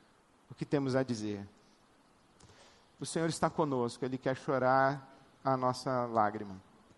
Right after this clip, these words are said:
O Senhor está conosco, Ele quer a alegria da nossa gratidão.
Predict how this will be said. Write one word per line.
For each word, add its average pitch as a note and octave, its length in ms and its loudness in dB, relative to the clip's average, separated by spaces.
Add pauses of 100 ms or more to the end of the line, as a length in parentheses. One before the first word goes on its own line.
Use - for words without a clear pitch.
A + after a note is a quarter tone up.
(1300)
O C#3+ 80 -8
Senhor D#3+ 260 0
está D#3 220 2
conosco, B2 640 -2
Ele B2+ 240 0
quer C3 560 0 (680)
a C#3 220 6
alegria C#3 580 6
da C3 100 6
nossa B2+ 260 0
gratidão. A2+ 600 -2